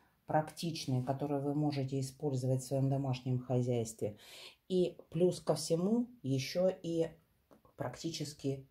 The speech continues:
в ноль. Ну, давайте начнём с вами со старой вещи. Вот, например, у вас есть какая-то старая вещь, носить вы её уже не можете, потому что она потеряла свою форму, растянулась,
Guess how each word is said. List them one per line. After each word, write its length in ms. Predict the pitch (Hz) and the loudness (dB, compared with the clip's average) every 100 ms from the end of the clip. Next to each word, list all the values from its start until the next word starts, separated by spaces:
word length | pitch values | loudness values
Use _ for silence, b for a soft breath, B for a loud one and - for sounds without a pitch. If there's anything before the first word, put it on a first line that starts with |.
| - | -6
в 160 | 120 | 4
ноль. 360 | 156 135 107 - - _ B B B B - | 6 6 2 -4 -18 _ B B B B -4
Ну, 240 | 277 285 | -2 0
давайте 460 | 190 220 247 233 190 | 6 6 6 2 2
начнём 480 | 190 185 208 202 185 | 2 0 -2 0 -2
с 140 | - | -2
вами 440 | 160 151 143 135 - - | 0 2 2 -2 -8 -10
со 180 | - 165 | -2 -2
старой 640 | 160 170 156 147 143 131 - | -2 2 4 4 0 -4 -4
вещи. 720 | 127 113 101 - - 127 - - b b b | -2 -2 -4 -8 -10 -12 -18 -20 b b b
Вот, 160 | 294 277 | -4 0
например, 500 | 208 196 190 175 170 180 | 0 4 6 6 4 0
у 80 | |
вас 320 | 175 170 160 - | 2 2 2 0
есть 440 | 160 147 131 - b b b b | 4 4 2 -4 b b b b
какая-то 500 | - 180 170 160 165 | -2 4 4 4 2
старая 600 | 160 - 175 170 170 175 - - | 2 4 6 8 8 6 2 2
вещь, 460 | 247 294 285 - - B B B B - | 6 8 6 0 -8 B B B B 4
носить 500 | 202 208 220 202 170 | 4 4 0 0 2
вы 140 | 175 | 2
её 240 | 170 165 | 4 4
уже 240 | 165 160 170 | 4 4 6
не 120 | 170 | 6
можете, 540 | 175 165 135 139 139 | 8 6 6 2 0
потому 520 | 147 156 175 170 156 147 | 0 0 2 4 4 2
что 220 | - 160 | 2 4
она 220 | 170 160 | 6 4
потеряла 560 | 156 143 151 151 147 143 | 2 0 2 4 4 4
свою 300 | 165 165 185 | 4 4 4
форму, 460 | - 311 254 208 | 4 6 6 6
растянулась, 880 | 233 - - 185 247 247 202 190 | 6 4 4 8 8 8 8 8